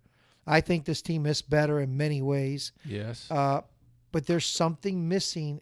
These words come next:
Speaker 1: and maybe that, maybe it's the inexperienced coaching. May-, McDaniel needs to, to really look himself in the mirror and say, "Is he capable of calling these games and adjusting on offense?" 'Cause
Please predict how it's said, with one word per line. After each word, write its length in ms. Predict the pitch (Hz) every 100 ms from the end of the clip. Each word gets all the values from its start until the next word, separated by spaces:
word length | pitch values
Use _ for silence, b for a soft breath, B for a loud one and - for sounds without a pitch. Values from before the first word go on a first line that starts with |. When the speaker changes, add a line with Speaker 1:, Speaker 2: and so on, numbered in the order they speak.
| -
Speaker 1:
and 260 | 143 135
maybe 380 | 139 156 165 190
that, 360 | 143 147 151 - b b b b
maybe 340 | 160 180 220 226
it's 140 | 240
the 160 | - 208
inexperienced 640 | 196 - 202 196 190 -
coaching. 400 | 196 - 123 110 - _ _ _ _ -
May-, 300 | 147 147 175
McDaniel 580 | 170 151 147 180 196 190
needs 200 | 185 -
to, 240 | 175 156 b b b b b
to 120 | - 139
really 560 | 139 175 185 180 165 - _ _ _ 160
look 240 | 156 175
himself 380 | 165 - 170 156
in 60 | 160
the 60 |
mirror 160 | 151 175
and 80 | 156
say, 220 | 147 143
"Is 360 | 151 180 143 -
he 100 | 147
capable 580 | 175 220 226 165 151
of 160 | 131 -
calling 380 | - 143 139 135
these 160 | 131
games 360 | - 135 135 123 b b -
and 100 | 147
adjusting 560 | 139 151 196 - 165
on 100 | 151
offense?" 440 | 147 185 - 139 -
'Cause 160 | 156